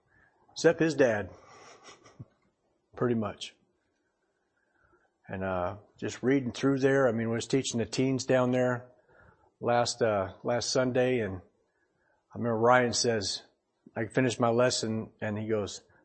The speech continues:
"That was like a big, fat, juicy drama." <laughs> It wasn't even on, and I, I finished reading Joseph there Monday, and I go,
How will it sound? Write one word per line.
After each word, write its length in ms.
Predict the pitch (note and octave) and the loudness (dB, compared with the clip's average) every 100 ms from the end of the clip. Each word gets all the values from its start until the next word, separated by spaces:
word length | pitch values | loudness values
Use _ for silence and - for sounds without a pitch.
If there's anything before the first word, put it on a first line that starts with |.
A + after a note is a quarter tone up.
| - | 2
"That 160 | B2 | 2
was 160 | C#3 A#2+ | 2 0
like 160 | C3 A#2+ | 0 0
a 80 | |
big, 320 | F#2+ A2+ C#3+ B2+ | -2 0 0 0
fat, 400 | - C#3 C#3 A2 | 4 4 4 0
juicy 340 | C3+ - C3 | -2 0 -4
drama." 520 | G#2+ B2 B2 G#2 F2+ - | 2 4 6 2 -6 -12
<laughs> 40 | - - G4 F#4+ G#4+ - - | -20 -14 -8 -6 -4 -2 -2
It 720 | - - B2+ - - - A3 | -2 -6 -10 -10 -4 6 8
wasn't 200 | G3 F#3+ | 8 6
even 160 | F3+ F3 | 6 8
on, 160 | F#3+ - - - - | 6 4 -14 -12 0
and 160 | C#3 | 6
I, 260 | D3 - D#3 | 6 8 8
I 20 | |
finished 400 | D3+ F3+ F3 D3 | 10 8 8 4
reading 260 | D#3+ E3+ C3+ | 4 4 4
Joseph 480 | C#3 D#3 D#3 D#3 D3+ | 4 4 4 2 4
there 180 | D3+ C#3+ | 4 6
Monday, 300 | D3 D3+ D#3 | 4 4 4
and 100 | C#3+ | 4
I 60 | |
go, 360 | C3+ A#2 G2+ | 4 2 0